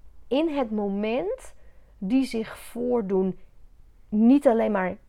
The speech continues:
in je leven of je omgeving, maar vooral ook in jou. Dus het gaat heel erg over de verbinding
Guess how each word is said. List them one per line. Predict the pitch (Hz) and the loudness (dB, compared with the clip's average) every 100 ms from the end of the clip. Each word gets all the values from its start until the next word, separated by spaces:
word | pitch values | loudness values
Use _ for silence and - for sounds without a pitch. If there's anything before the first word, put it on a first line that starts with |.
| - - - - - - | -20 -20 -20 -20 -14 -4
in | 233 | 0
je | 208 | 2
leven | 190 196 226 247 233 202 214 | 4 4 4 4 2 0 -4
of | - 214 | -2 -2
je | 214 | -2
omgeving, | 202 180 247 262 240 | -4 -2 0 0 0
maar | 214 | -2
vooral | 220 294 | -2 0
ook | 294 - - | -2 -4 -8
in | 277 262 220 185 | -2 0 0 -2
jou. | 156 208 262 175 131 - 190 - - - - - | 0 0 0 -2 -4 -6 -12 -20 -20 -20 -20 -20
Dus | - | -12
het | 226 | -8
gaat | - 220 | -6 -6
heel | 185 226 302 359 | -2 -2 0 0
erg | 311 - | -2 -2
over | 240 226 | -6 -4
de | 202 | -6
verbinding | - 196 170 170 233 285 320 302 262 262 311 | -4 -4 -4 -4 -4 -2 -4 -4 -4 -4 -4